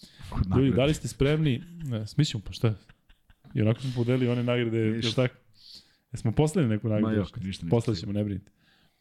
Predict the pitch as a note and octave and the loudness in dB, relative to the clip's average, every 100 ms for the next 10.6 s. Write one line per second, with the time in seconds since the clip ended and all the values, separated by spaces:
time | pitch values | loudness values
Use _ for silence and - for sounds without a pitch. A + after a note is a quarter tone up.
0 | _ _ _ _ _ _ _ _ _ _ | _ _ _ _ _ _ _ _ _ _
1 | _ - _ - C3+ C#3 C3+ - - - | _ -20 _ -4 2 2 2 -4 -6 0
2 | F#3 D#3+ E3 D#3 B2+ - _ _ _ _ | 2 2 2 0 0 -6 _ _ _ _
3 | - - - _ - - - - _ - | -10 -10 -18 _ -18 -18 -20 -20 _ -10
4 | - C3+ A#2 - - - - - - - | 2 4 4 -2 -12 -14 -12 -10 -12 -16
5 | - - - - A2+ A#2 F#3 G3+ E3+ D3 | -18 -20 -16 0 2 4 2 2 2 2
6 | F#3 D#3 D3+ E3+ D#3 C3+ C3+ G#2+ F#2 - | 2 2 2 2 2 2 2 0 -4 -12
7 | _ _ _ - _ - - C4 - C3 | _ _ _ -20 _ -8 -8 -10 -2 0
8 | A#2 - D3+ - F3 - D#3 G#2+ G#2 G2 | 2 2 2 2 0 2 2 2 0 -2
9 | - - _ _ _ _ _ _ _ - | -8 -14 _ _ _ _ _ _ _ 2
10 | C#3 - B2+ C3+ D3 D3 | 2 4 2 4 2 0